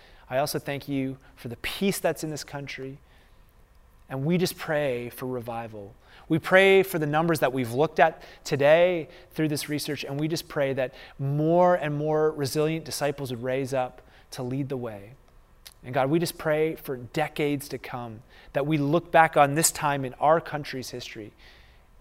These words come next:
and not because of the culture wars or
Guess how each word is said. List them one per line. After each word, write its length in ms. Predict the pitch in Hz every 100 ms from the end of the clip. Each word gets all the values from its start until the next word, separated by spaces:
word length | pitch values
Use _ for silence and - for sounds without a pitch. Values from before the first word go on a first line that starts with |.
| _ _ - - -
and 100 | 160
not 180 | 180 214
because 240 | 220 208 190
of 60 |
the 80 | 185
culture 420 | - 185 185 185
wars 600 | 180 180 185 180 175 175
or 140 | 156